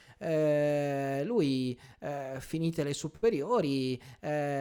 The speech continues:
anzi, non le ha neanche finite, dir la verità, perché lui, eh, ha iniziato a lavorare a diciassette anni,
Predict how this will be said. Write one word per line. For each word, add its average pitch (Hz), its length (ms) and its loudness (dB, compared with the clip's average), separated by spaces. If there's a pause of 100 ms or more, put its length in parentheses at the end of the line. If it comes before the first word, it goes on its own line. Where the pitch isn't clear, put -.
(520)
anzi, 139 540 -4
non 147 240 -4
le 156 80 0
ha 156 60 0
neanche 156 320 -4
finite, 127 440 -6
dir 123 160 -6
la 123 120 -6
verità, 120 360 -4
perché 127 300 -6
lui, 156 280 2 (260)
eh, 135 360 -4
ha 143 100 -8
iniziato 143 420 -4
a - 20 0
lavorare 147 360 0
a 135 40 -6
diciassette 143 600 -4
anni, 247 460 -2